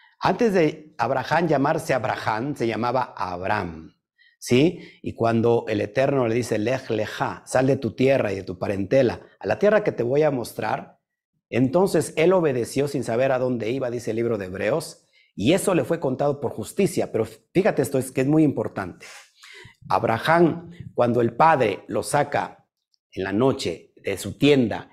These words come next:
y le dice, "Si puedes contar las estrellas de los cielos", así será tu descendencia.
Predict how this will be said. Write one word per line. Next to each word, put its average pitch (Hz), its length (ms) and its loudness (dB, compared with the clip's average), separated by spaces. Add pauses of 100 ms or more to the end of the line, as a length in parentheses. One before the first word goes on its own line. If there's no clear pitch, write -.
(140)
y 107 100 -4
le 107 120 4
dice, 117 420 -2
"Si - 140 -12
puedes 127 280 -2
contar 117 320 -2
las 117 200 -4
estrellas 120 400 -2
de 113 80 -2
los 104 120 -6
cielos", 160 460 -2 (300)
así - 160 -12
será 143 220 0
tu 127 80 -8
descendencia. 98 680 -4